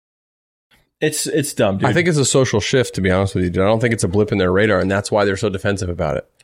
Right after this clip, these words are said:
Speaker 1: There's al-, they're, they're always
Speaker 2: Do you understand? What if all of a sudden, what if all of a sudden people said o-, on Sundays, right? Tournament Sundays.
Speaker 1: Okay.
Speaker 2: We're wa-, what if they tune into and stream the Live Golf event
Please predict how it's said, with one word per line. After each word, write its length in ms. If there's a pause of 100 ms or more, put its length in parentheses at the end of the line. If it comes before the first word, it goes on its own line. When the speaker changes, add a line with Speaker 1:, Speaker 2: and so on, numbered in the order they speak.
Speaker 1:
There's 180
al-, 240
they're, 280 (120)
they're 220
always 720 (540)
Speaker 2:
Do 80
you 60
understand? 400
What 100
if 120
all 100
of 60
a 40
sudden, 440
what 180
if 80
all 100
of 60
a 60
sudden 300
people 240
said 280 (640)
o-, 180
on 180
Sundays, 560
right? 300 (520)
Tournament 400
Sundays. 520 (260)
Speaker 1:
Okay. 280
Speaker 2:
We're 160
wa-, 200 (120)
what 300
if 100
they 180
tune 280
into 540 (380)
and 180
stream 340
the 120
Live 220
Golf 260
event 320